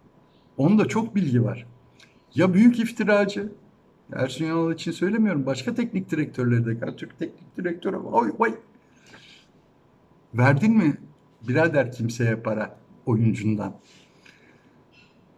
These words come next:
Oyuncunun sözleşmesinden para vererek transfer yaptın mı birader, Türk menajer? Bu arada da Rogon'a gelelim. Rogon, Adil Rami. Ali Koç çok seviyor bu Rogon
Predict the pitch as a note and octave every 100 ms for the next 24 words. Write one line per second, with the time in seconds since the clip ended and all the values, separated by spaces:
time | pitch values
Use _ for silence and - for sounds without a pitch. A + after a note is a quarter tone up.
0 | _ _ _ _ _ _ _ _ _ _
1 | _ _ _ _ _ - D3 D3+ C#3+ E3
2 | D#3+ - D3+ C#3+ D3+ - D#3 - D#3 D#3
3 | D3+ D3 D3+ D3 D3+ D3 D3+ - D3 D#3
4 | C#3 D#3 D3+ D#3+ D#3 - G3+ D3 C3+ D3+
5 | D#3 C#3 A#2+ A#2+ E3+ - C#3+ B2 A2+ G#2
6 | - - _ _ _ _ _ _ _ _
7 | _ _ _ _ A2+ F3 A3 A3+ A3+ G3
8 | D3+ E3+ F#3+ G#3+ G#3+ F#3 B2 A2+ A#2+ E3+
9 | F#3 C#3+ G#2+ - - - - _ G#2+ C3
10 | C3 D#3 C#3+ D3+ G3+ G#3 A#2+ - - -
11 | _ _ _ _ _ _ _ _ - _
12 | _ _ - E3 A#3 A#3 A#3 B3+ A#3+ -
13 | A#3+ G#3 D#3+ C#3 C3 A#2+ B2+ C3 B2+ A#2+